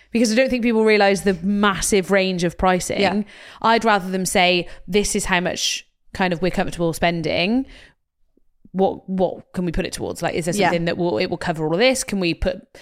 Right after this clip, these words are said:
Speaker 1: 'cause a lot of, the problem is a lot of times they get close to the wedding and then somebody's like, "Oh, I wanna put a grand behind the bar." And you're like, "Oh, cool, but that's, I, that's not, it doesn't help me."
Speaker 2: Yeah.
Speaker 1: Like, in the nice possible way, it sounds really, um, ungrateful,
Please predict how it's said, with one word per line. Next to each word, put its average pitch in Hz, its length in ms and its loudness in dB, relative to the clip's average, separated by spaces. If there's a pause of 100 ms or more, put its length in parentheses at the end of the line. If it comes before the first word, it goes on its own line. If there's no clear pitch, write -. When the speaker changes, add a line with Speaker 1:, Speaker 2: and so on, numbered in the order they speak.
(160)
Speaker 1:
'cause 226 140 2
a 233 60 4
lot 269 240 4
of, 220 140 -4 (220)
the 226 120 -6
problem 262 280 2
is 190 100 0
a 190 60 -2
lot 214 160 2
of 208 60 -2
times 196 180 -2
they 180 80 -4
get - 120 -6
close 196 160 -2
to - 60 -12
the 190 60 -2
wedding 170 180 -2
and 165 100 -4
then 165 240 -4 (280)
somebody's 180 320 -2
like, 185 100 0
"Oh, 208 100 2
I 185 80 4
wanna 180 200 0
put - 280 -2
a 175 60 -6
grand 175 240 0
behind 170 180 -4
the 170 60 -6
bar." 160 320 -2 (440)
And 208 100 -2
you're 202 100 0
like, 180 180 0 (360)
"Oh, 226 240 -4 (320)
cool, 277 180 -2
but - 140 -12
that's, - 200 -6 (140)
I, 226 80 0
that's 214 260 -4
not, - 240 -6
it 202 160 -2
doesn't 214 280 -2
help 226 240 0
me." 165 220 -2
Speaker 2:
Yeah. 190 240 0
Speaker 1:
Like, 214 180 2
in 247 100 4
the 247 60 2
nice 240 260 2
possible 214 220 -4
way, 185 100 4
it 151 80 -4
sounds 180 160 -4
really, 175 220 0
um, 170 600 -2
ungrateful, 190 680 -2